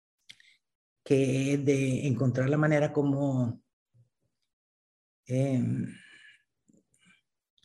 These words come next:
cómo sentirme mejor con mi vida,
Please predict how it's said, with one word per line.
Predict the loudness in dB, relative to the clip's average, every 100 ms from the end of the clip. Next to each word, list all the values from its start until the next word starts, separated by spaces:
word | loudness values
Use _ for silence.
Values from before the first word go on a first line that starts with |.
| _ _ _ _ _
cómo | _ 2 4 4 2
sentirme | 2 0 0
mejor | 0 0 0
con | 0
mi | 0
vida, | 0 -2 -4 -6 -10